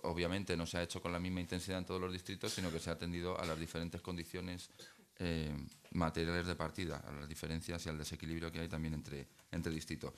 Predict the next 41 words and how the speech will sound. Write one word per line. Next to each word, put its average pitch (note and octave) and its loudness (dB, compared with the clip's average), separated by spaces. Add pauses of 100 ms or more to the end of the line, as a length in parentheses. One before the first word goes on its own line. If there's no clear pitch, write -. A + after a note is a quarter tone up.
(320)
Se - 10
ha A2+ 12
dotado A#2 12
de A2+ 12
capacidad G#2 10
de G2+ 12
decisión G2+ 6
a - -4
los G2 -2
distritos, B2 -2
es G2+ 2
decir, F2 4
han F2 6
sido, F2 4
eh, E2 2 (280)
estos G2 -2
los E2+ -4
que - -2
han F2+ 2
impulsado F#2 8
y A2 4
coordinado F2+ 2
y - 6
ajustado G2+ 6
los G2 6
proyectos G2 2 (320)
a F#2+ 4
través F#2+ 8
del G2 6
Consejo F#2+ 2
de F2+ 4
Coordinador F2+ 6
de F2+ 2
los F2+ 4
Distritos. A#2+ 2
En F2+ 0
el E2 2
Fondo F#2+ 2
de F#2 4
Reequilibrio F#2 2
Territorial G2 4